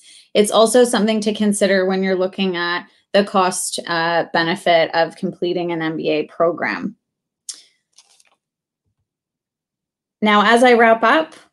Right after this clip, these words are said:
I really am hopeful that this presentation has helped you decide if you want to pursue a degree at Rotman.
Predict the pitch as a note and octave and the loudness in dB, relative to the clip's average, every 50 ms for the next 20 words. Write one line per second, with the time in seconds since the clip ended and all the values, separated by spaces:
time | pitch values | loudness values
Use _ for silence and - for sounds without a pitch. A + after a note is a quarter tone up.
0 | _ - G3+ G#3 G3+ A3+ A#3+ B3 B3+ B3+ B3 A#3+ A#3+ A3 G#3+ G#3 G3+ - - G#3+ | _ -4 0 2 4 4 6 6 4 4 2 0 0 0 -2 -2 -4 -2 -2 -2
1 | G#3 G#3+ G3 G3+ G#3+ G3+ - - - G3+ F#3+ G3+ G3 G3 G3+ G3+ G#3 - G#3+ G3+ | 0 0 -2 -2 -4 -6 -6 -4 -4 -2 0 0 -2 -2 -2 -4 -4 -4 -4 -4
2 | G3+ G3 - G3+ F#3+ G3 G3 - G3+ F#3+ F#3+ F#3+ - - - E3+ F3 F3+ F#3 G3 | -4 -4 -4 -4 -6 -6 -4 -4 -6 -4 -4 -6 -6 -4 -4 -2 -2 -2 0 0
3 | A3 A#3 A#3 - - - C#4 C4+ - C4+ B3 A3 G#3+ F#3+ G3+ - - - F#3 F3 | 0 -2 -2 -4 -4 -4 -4 -2 0 -2 0 0 0 -4 -6 -8 -14 -14 -12 -10
4 | - - F#3 F#3 F#3 F3+ D#3+ F3+ D#3 - F3 F3 E3+ E3 D#3+ - - E3 D#3+ - | -6 -2 0 0 0 0 -2 -6 -6 -4 -2 0 2 2 0 0 -2 -4 -4 -4
5 | - G3 A3 C4 E4 G4 | -2 -2 0 2 0 0